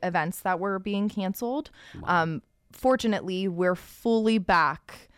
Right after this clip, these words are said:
Speaker 1: for, this will be the first calendar year that we were one hundred percent back with
Speaker 2: Okay.
Speaker 1: the, the events and things that we lost.
Speaker 2: Okay, well, that, that's good news. You
Speaker 1: Yes.
Speaker 2: but why don't, while we're on it, why don't we talk about, uh, what are the main events in Erie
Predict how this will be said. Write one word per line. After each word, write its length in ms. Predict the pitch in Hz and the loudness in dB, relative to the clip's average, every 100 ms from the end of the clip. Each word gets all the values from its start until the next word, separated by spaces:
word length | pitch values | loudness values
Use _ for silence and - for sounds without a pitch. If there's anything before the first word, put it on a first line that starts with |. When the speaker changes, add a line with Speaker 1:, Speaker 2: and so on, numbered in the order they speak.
| _ _ _ _ _ | _ _ _ _ _
Speaker 1:
for, 400 | - - 190 175 | -10 0 2 2
this 420 | 180 175 190 - 196 | -2 0 0 0 -2
will 140 | 196 | -2
be 100 | 185 | 0
the 120 | 180 | -4
first 400 | - 185 175 - | -2 -2 -2 -6
calendar 440 | - 185 165 165 160 | -4 0 0 0 -2
year 200 | 151 151 | -4 -6
that 100 | 143 | -4
we 80 | |
were 100 | 151 | -4
one 220 | 156 160 170 | -2 0 -2
hundred 420 | - 180 170 - | -2 0 0 0
percent 440 | 170 160 156 113 | -8 -4 -4 -2
back 360 | 151 131 143 - | 0 0 0 -2
with 240 | 170 160 | -2 0
Speaker 2:
Okay. 140 | 170 87 | -2 -4
Speaker 1:
the, 160 | 78 | -8
the 400 | - 156 135 - | -4 -2 -2 -2
events 320 | 175 170 156 | 0 0 -2
and 100 | 160 | -6
things 220 | 160 135 147 | -8 -8 -8
that 120 | 131 | -8
we 100 | 139 | -6
lost. 560 | 139 50 - - - - - | -6 -6 -8 -10 -12 -14 -6
Speaker 2:
Okay, 340 | 87 87 90 | -6 -4 -6
well, 180 | 82 85 | -6 -6
that, 200 | 92 104 - | -6 -6 -6
that's 240 | 92 95 | -8 -8
good 180 | - 85 | -8 -8
news. 380 | 80 78 80 - | -8 -10 -10 -2
You 40 | 185 | -2
Speaker 1:
Yes. 360 | - - - - | -2 -6 -12 -4
Speaker 2:
but 120 | 127 | 0
why 160 | 127 123 | 2 2
don't, 200 | 127 - | 2 0
while 220 | 120 117 | 2 4
we're 160 | 113 117 | 4 4
on 200 | 123 107 | 4 2
it, 80 | |
why 120 | 101 107 | 2 2
don't 80 | 110 | 2
we 80 | |
talk 300 | 104 127 110 | 0 0 0
about, 340 | 110 101 98 - - 82 | -2 -2 -2 -6 -10 -4
uh, 220 | 90 92 - | -4 -4 -4
what 180 | 110 | -2
are 60 | 120 | -2
the 100 | 110 | 0
main 260 | 101 104 101 | 0 0 0
events 320 | 101 95 - | 0 -4 -4
in 160 | 92 - | -8 -6
Erie 540 | 107 107 107 92 90 | -4 -2 -2 -4 -6